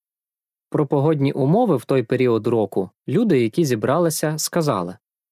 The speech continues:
"Тепер пора дощів, тому нам важко стояти на дворі". Ездри десять, дев'ять, тринадцять. Не дивно, що коли наставала зима,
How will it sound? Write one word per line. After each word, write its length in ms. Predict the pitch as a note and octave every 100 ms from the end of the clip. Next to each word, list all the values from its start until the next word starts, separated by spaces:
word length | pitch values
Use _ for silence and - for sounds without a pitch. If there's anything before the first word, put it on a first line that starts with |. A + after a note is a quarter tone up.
| -
"Тепер 320 | A#2+ C#3 D#3+
пора 260 | - D#3
дощів, 520 | E3 D3+ - A#3+ E3+ - _ _
тому 220 | - D3
нам 200 | E3+ D#3+
важко 340 | D3+ G#3 - C3+
стояти 460 | - B2+ A#2+ A2+
на 120 | A2+ A2+
дворі". 360 | A#2+ G#2+ F2+ - _ _ _ _ _ _ _ _ _ C#3
Ездри 320 | G3+ F3+ D#3
десять, 480 | A#2 E3+ - F3 _
дев'ять, 400 | A#2 A#2 B2+ C3+
тринадцять. 580 | - C3+ A2+ F2+ - _ _ _ _ _ _ _ _ _ _ _ _ _ -
Не 100 | C3+
дивно, 340 | A3+ C4 C3+
що 220 | - C#3
коли 220 | - E3+
наставала 540 | A#3 C#3 - C3+ E3+ C3
зима, 400 | A2 A#2 F#3+